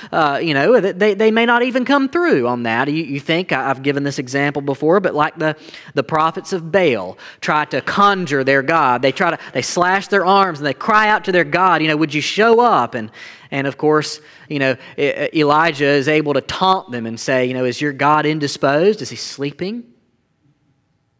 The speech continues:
So while other gods must be appeased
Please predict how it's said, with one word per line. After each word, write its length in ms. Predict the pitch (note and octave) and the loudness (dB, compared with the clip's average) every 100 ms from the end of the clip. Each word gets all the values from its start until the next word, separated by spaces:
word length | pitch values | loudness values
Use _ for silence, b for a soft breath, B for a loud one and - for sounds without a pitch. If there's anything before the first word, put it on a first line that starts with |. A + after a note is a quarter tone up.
| _ _ _ _ _ _ | _ _ _ _ _ _
So 120 | - | -2
while 200 | C#3 D3+ | 2 2
other 280 | E3 F#3 G3+ | 2 2 2
gods 340 | D3 B2+ B2 | 2 0 0
must 260 | C3+ C3+ - | -2 -6 -4
be 280 | C#3 B2+ - | -4 -4 -6
appeased 800 | A#2 - A#3+ F3 G2+ G2 - - | -12 -10 -10 -8 -10 -14 -16 -18